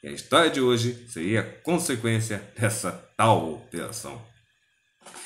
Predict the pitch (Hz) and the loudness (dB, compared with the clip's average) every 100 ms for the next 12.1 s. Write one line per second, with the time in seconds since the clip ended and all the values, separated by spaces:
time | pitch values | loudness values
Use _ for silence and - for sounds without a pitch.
0 | - - - 160 180 233 233 202 185 147 | -18 -14 2 4 6 6 4 2 0 0
1 | 165 156 131 110 - 104 98 - 90 87 | 2 4 4 0 -4 -6 -6 -4 -6 -4
2 | 95 92 87 87 85 85 98 120 127 113 | -8 -6 -4 -4 -4 -6 -2 -2 -2 -6
3 | - - - 156 175 175 123 139 139 123 | -10 -14 -6 2 2 2 0 -2 -2 -2
4 | 123 180 180 110 123 143 120 113 175 196 | 0 0 -2 -2 -4 -2 -2 0 0 0
5 | 180 - 117 - - - 185 147 113 101 | 0 -2 -4 -6 -12 0 2 2 0 0
6 | 95 90 92 78 65 65 - - 95 104 | -2 -2 -4 -8 -12 -16 -18 -4 0 0
7 | 67 64 58 - - - - - 110 117 | -2 -12 -18 -20 -20 -20 -12 0 2 2
8 | 113 110 180 185 180 147 139 120 120 117 | 2 2 2 2 0 -2 0 2 2 0
9 | 113 104 139 165 - 139 110 92 151 165 | -4 -4 -2 -2 0 0 0 0 -2 -2
10 | 143 120 104 110 107 110 104 98 107 92 | -2 0 0 0 0 -2 -2 -2 -4 -2
11 | 95 131 - 107 101 98 104 113 127 165 | 0 -2 -2 0 0 0 -2 0 0 0
12 | 185 | -4